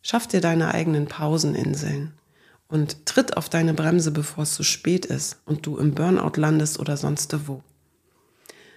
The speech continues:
Wenn dir diese Folge gefallen hat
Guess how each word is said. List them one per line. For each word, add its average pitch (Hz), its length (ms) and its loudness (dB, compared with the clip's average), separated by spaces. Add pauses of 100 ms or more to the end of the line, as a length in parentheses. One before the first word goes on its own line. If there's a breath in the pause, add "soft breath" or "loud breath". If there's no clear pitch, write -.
(340 soft breath)
Wenn 165 160 4
dir 175 100 6
diese 175 240 4
Folge 160 380 2
gefallen 175 580 2
hat - 320 -8